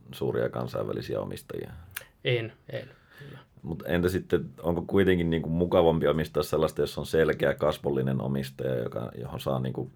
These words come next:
Speaker 1: tarttumapintaa vai, vai sitten, ainakin minua välillä häiritsee se, jos on, niinku, pelkkää instikka ja salkuhoitajaa siellä taustalla, koska sitten se ei ole omalla tavallaan kenenkään. Se, se vähän, niinku, se on vähän, niinku, ilmassa se, että kuka tätä johtaa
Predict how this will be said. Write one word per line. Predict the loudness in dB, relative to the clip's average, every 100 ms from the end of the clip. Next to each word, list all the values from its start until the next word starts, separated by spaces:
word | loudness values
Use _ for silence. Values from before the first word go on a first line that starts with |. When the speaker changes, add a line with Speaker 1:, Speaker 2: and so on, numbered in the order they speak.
| _
Speaker 1:
tarttumapintaa | 2 2 0 -2 -2 -2 -4 -4 -2
vai, | -2 -2 -4 -10 -14 -6
vai | -4 -4
sitten, | -8 -4 -4 -4 -14 -20 -20 -20 _ _ 0
ainakin | 4 6 6
minua | 6 8 8
välillä | 8 6 4
häiritsee | 6 4 4 -2 -4
se, | 0 0
jos | 0 -2 -4
on, | -4
niinku, | -6 -4 0
pelkkää | 0 0 0 0
instikka | 0 -4 -8 -10 -4
ja | -2
salkuhoitajaa | -2 -4 -4 -6 -4 -6 -4 -6 -6
siellä | -6 -6
taustalla, | -4 -6 -6 -8 -6
koska | -10 -6
sitten | -8 -6
se | -4
ei | 0
ole | 0
omalla | 0 -2
tavallaan | -2 -2 -2 -4
kenenkään. | -6 -6 -6 -10 -12 -14 -12
Se, | -10 -12 -12
se | -12 -6
vähän, | -4 -4
niinku, | -6 -10 -16 _ -20 -20 -20 _ _ _
se | -6
on | -2
vähän, | 0
niinku, | 2 2
ilmassa | 4 4 4 0 -4
se, | -2 -2
että | -2 -4
kuka | 0 0
tätä | 0 -2
johtaa | 0 0 -2 -6 -6